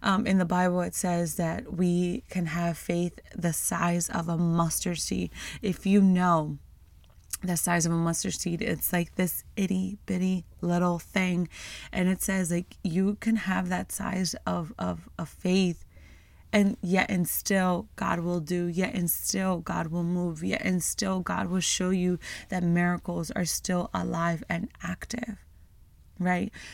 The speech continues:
So if we know this, then why aren't we living it, right? So, um, the definition of faith is,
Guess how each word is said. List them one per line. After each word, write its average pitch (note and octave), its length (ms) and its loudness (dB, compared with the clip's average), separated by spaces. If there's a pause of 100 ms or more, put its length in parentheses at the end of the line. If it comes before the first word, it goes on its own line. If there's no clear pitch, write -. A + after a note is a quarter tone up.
(140)
So F#3 520 2
if F#3 240 -2
we G3 140 6
know F#3 400 6
this, E3+ 540 -2 (440)
then F3 260 2
why F3 280 2
aren't F3+ 340 -2 (140)
we F3 320 2 (300)
living F#3+ 540 6
it, E3+ 220 -6
right? E3 300 2 (840)
So, F#3+ 460 4 (380)
um, E3+ 560 0 (120)
the G3 140 4
definition F#3+ 640 4
of E3 120 0
faith D#3+ 520 0
is, E3 580 0